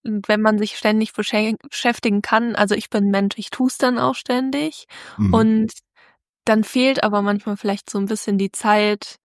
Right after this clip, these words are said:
Speaker 1: in Ruhe mal sich und seine Gedanken so zu ordnen und so mal Gedanken zu Ende zu denken, weil ich hab das dann oft,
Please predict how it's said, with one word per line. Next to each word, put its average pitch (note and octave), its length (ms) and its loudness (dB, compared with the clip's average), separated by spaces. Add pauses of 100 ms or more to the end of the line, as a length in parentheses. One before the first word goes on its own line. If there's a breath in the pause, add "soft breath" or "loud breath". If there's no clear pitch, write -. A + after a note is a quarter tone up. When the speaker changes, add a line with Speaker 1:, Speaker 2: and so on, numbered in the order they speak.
(240)
Speaker 1:
in G3+ 200 4
Ruhe A3+ 400 4
mal F#3+ 520 2 (320)
sich G3+ 520 -4
und G3 180 -2
seine F#3+ 260 0
Gedanken G3 520 -2
so F#3+ 140 -4
zu - 220 -12
ordnen G#3+ 440 2
und G3+ 240 -4
so G3+ 80 -2
mal F#3+ 220 -2 (160)
Gedanken G3+ 560 0
zu - 140 -8
Ende A#3 260 2
zu - 180 -10
denken, B3 460 0
weil G#3 80 0
ich - 120 -6
hab A3+ 120 -4
das - 140 -8
dann G3+ 180 0
oft, G#3+ 240 0